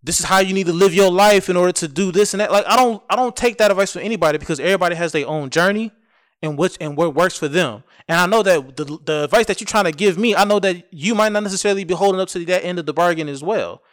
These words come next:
And that's why you see a lot of these people start, they skeletons start to come out because you leaving these, these, these false lives that you're trying to paint this narrative of. And then it comes out that, oh no, you really a,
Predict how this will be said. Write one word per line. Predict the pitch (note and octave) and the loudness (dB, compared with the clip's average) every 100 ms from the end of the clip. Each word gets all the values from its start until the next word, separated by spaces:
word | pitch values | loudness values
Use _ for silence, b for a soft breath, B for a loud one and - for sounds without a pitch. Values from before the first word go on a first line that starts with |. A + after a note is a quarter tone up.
| b b | b b
And | C3+ | -2
that's | G3 | 0
why | G#3 | 2
you | F3+ | 0
see | F#3 F3+ | -2 -2
a | |
lot | C3+ G3 | 2 2
of | F3 | 2
these | F#3 | -2
people | - A3+ E3 | -4 -6 -6
start, | D#3+ F#3+ E3+ C#3+ b b b b _ | -2 2 2 -2 b b b b _
they | B2 C3 E3 | -6 -2 -2
skeletons | - G#3+ A3+ F#3+ | 2 2 2 0
start | F#3 G3 | 2 2
to | - | 2
come | - G3 | 0 2
out | B3 F3+ | 2 0
because | D3 D#3+ | -2 -8
you | D#3+ | -8
leaving | C#3+ F#3 E3+ D#3 | -6 -6 -6 -8
these, | E3+ D3+ - - - | -10 -10 -14 -18 -14
these, | D3+ E3 D3 | -10 -10 -12
these | - C#3+ D3 | -14 -14 -14
false | - F3+ G3 - | -2 2 2 0
lives | D3 A3 A3+ F#3+ E3+ | 0 4 6 6 4
that | D#3+ | -2
you're | F3 | -4
trying | - D#3 | -6 -6
to | |
paint | - G3+ F#3+ - - | -4 -4 -6 -8 -12
this | D3+ | -8
narrative | C3 A3 C#4 F3+ | -2 -2 0 -2
of. | C#3 C#3+ C#3 C3+ C3+ _ _ _ _ _ - | -2 -2 -2 -4 -8 _ _ _ _ _ -4
And | F3+ | -2
then | F#3+ | -2
it | |
comes | F3+ G3+ F#3 | 0 0 4
out | A3+ G3+ | 2 4
that, | F3+ F3 | 2 2
oh | E3+ G3+ | 2 2
no, | G#3+ F3+ B2+ - - _ _ | 2 0 -2 -8 -20 _ _
you | D#3 C#3 A#3+ | -12 -4 -2
really | G3 A#3+ | 0 2
a, | F3 | 0